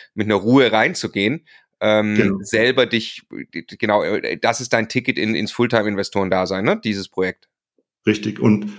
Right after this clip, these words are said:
Speaker 2: ich komme nochmal zurück auf das, was du am Anfang gesagt hast zum Thema, <laughs> ohne Immocation geht's auch.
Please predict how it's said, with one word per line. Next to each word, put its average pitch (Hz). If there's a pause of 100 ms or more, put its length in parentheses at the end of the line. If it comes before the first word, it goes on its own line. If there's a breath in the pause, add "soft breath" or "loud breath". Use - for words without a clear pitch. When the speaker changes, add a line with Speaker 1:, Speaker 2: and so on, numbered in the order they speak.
(160 loud breath)
Speaker 2:
ich -
komme 120
nochmal 117
zurück 120
auf 110
das, 120
was 117
du 117
am 110
Anfang 123
gesagt 110
hast 123
zum 107
Thema, 117 (180)
<laughs> -
ohne 123
Immocation 117
geht's 110
auch. 135